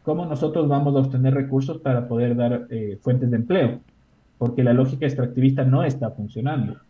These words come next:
Eh, seguimos en esa lógica y tenemos, eh, la, por ejemplo, en Quito, la mayor tasa de desempleo a nivel nacional. Seguimos siendo un país en el cual dos punto siete millones de personas,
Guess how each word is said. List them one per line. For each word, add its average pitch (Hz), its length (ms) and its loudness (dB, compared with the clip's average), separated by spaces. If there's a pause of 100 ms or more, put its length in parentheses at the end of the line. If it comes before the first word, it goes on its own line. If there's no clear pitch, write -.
Eh, 98 180 -10
seguimos 151 460 2
en 143 100 2
esa 156 200 -2
lógica 175 680 -2
y 131 140 -2
tenemos, 135 680 0 (120)
eh, 117 600 -8
la, 120 260 -4 (200)
por 131 140 2
ejemplo, 139 360 2
en 127 140 4
Quito, 143 320 2
la 127 140 8
mayor 135 320 6
tasa 139 220 0
de 127 60 4
desempleo 131 340 2
a 131 40 6
nivel 127 220 2
nacional. 131 600 -4 (520)
Seguimos 139 520 2
siendo 143 300 2
un 135 140 6
país 139 260 4
en 143 140 -2
el 135 160 2
cual 139 240 2
dos 135 160 0
punto 135 280 -4
siete 131 280 -2
millones 127 360 2
de 120 100 -2
personas, 127 580 0